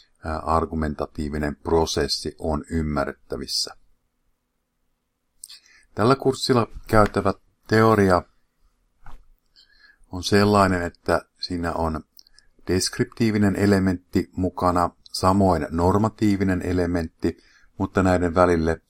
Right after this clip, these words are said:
on tehtävissä käsitteellinen ero. Käytävä teoria on nimeltään pragmadialektiikka,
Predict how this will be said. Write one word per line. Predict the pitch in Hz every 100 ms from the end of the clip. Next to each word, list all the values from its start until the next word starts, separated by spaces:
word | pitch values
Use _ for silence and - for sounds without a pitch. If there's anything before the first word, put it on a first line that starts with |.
| -
on | 98 87 80 73 -
tehtävissä | 85 80 - 73 76 - 76 -
käsitteellinen | 82 78 82 - 73 71 73 69 76
ero. | 73 69 - _ _ - _ _ _ _ _ _ _ _ _ _
Käytävä | - 95 95 82 80 - _ _ _ -
teoria | 107 117 107 101 92 - _ -
on | 87
nimeltään | 90 87 82 - 82 78
pragmadialektiikka, | 90 85 - 78 71 82 87 78 - - 78 - 90 -